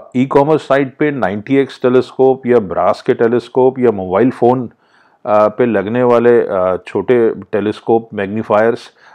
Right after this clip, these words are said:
आ, ये सारे यूजलेस हैं एस्ट्रोनॉमी के लिए। इससे आपकी हॉबी में इंटरेस्ट हटेगा, घटेगा, आ, ये आपको कहीं लेके नहीं जाएगा। इनको अवॉइड कीजिए। और फिर डिपेंड करेगा आपकी रिक्वायरमेंट क्या है, जो स्लाइड नंबर पाँच पे मैंने लिखा है कि आपकी क्या रिक्वायरमेंट है। अगर आपने सिर्फ प्लैनेट्स देखने हैं,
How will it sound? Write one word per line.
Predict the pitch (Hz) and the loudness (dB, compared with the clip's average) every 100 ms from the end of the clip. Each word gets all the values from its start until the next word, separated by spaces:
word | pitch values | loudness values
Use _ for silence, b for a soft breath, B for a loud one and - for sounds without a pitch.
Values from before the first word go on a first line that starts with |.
| b | b
आ, | 98 101 113 | 0 0 2
ये | 135 | 0
सारे | - 156 151 | 2 2 4
यूजलेस | 123 104 123 131 120 | 0 0 0 0 -2
हैं | 98 | -4
एस्ट्रोनॉमी | - 101 101 104 | -2 -4 -2 -6
के | 98 107 | -4 -2
लिए। | 117 117 | 0 -2
इससे | 87 113 - 135 131 135 | -2 -4 2 4 4 2
आपकी | - 107 - 123 123 | 2 2 2 -2 -2
हॉबी | 117 92 98 113 | 0 0 0 -4
में | 123 98 | -4 -6
इंटरेस्ट | 98 104 113 110 - _ b b - | -4 0 2 0 -8 _ b b -10
हटेगा, | 101 123 101 80 - - | 0 0 2 -2 -6 -14
घटेगा, | 98 113 110 135 131 139 139 B B B - | -10 -6 2 4 6 4 2 B B B 0
आ, | - | 0
ये | 113 120 | 4 2
आपको | 113 139 | 2 -4
कहीं | 123 120 | -6 -4
लेके | 117 98 98 | 0 -2 -2
नहीं | 110 98 | -6 -2
जाएगा। | 95 95 117 - | 0 0 -2 -4
इनको | 113 107 131 101 | -8 -2 0 2
अवॉइड | 90 87 | -2 -4
कीजिए। | - 98 120 131 _ b b b b b | -12 -6 -4 -4 _ b b b b b
और | - 101 104 104 104 104 104 b b b b - | -2 4 4 4 2 2 0 b b b b -4
फिर | 151 | 0
डिपेंड | 147 143 147 151 139 | 2 4 4 2 4
करेगा | 139 139 147 | 4 4 2
आपकी | - 120 117 165 | 2 2 2 0
रिक्वायरमेंट | 139 - 104 104 123 139 113 | 0 2 4 4 2 -2 -2
क्या | 101 87 | -2 0
है, | 85 | -2
जो | 101 | -4
स्लाइड | - 101 110 113 | -4 -2 -2 -2
नंबर | 110 113 | -2 -2
पाँच | 95 95 98 | 0 -2 -2
पे | 117 | -6
मैंने | 101 92 98 | -4 -4 -6
लिखा | 92 - 104 | -8 -6 -4
है | 101 | -2
कि | 110 120 | -2 -2
आपकी | 104 - 123 | -2 -4 -6
क्या | 147 139 | 2 4
रिक्वायरमेंट | 123 95 90 85 87 80 | 4 0 -4 -4 -8 -8
है। | 76 | -6
अगर | 107 127 | -2 2
आपने | 123 113 131 | 2 2 -2
सिर्फ | - 135 131 - | -2 -2 -2 -6
प्लैनेट्स | 90 95 95 120 | -6 -6 -4 -4
देखने | 113 127 | -4 -4
हैं, | 123 131 | -6 -6